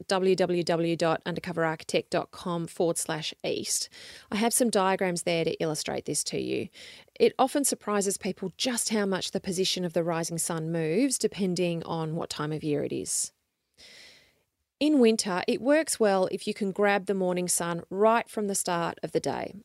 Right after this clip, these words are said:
This, in association with designing to let northern light in, will help you get a head start on warming your home with the natural heat of the sun. And then in the warmer months, and particularly into summer,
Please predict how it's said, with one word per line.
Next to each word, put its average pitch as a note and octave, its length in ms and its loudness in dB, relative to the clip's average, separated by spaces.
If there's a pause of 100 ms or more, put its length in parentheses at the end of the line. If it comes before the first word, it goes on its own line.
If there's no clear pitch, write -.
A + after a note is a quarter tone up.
(140)
This, B3+ 440 4
in G#3 140 0
association G3 720 2
with F#3 140 0
designing F3 480 0
to F#3 120 -2
let E3+ 200 0
northern B3+ 380 2
light D#3+ 240 0
in, F3+ 280 -4 (460)
will B3 180 8
help B3+ 320 0
you C#4+ 100 0
get F#3 280 2
a - 40 -4
head F3+ 240 -2
start - 340 -2
on F3+ 240 -2
warming F#3 360 0
your E3+ 140 -2
home D#3+ 460 -4
with D#3+ 120 -6
the E3+ 80 0
natural D#3+ 380 -2
heat D#3+ 400 -2
of E3 140 -4
the E3+ 60 -6
sun. C#3+ 380 -4 (1080)
And A3+ 140 4
then C4 100 8
in C#4+ 100 6
the C#4 60 6
warmer C4+ 380 4
months, F#3+ 400 -2
and A#3 100 0
particularly A#3+ 560 2
into F3+ 200 0
summer, F3+ 500 0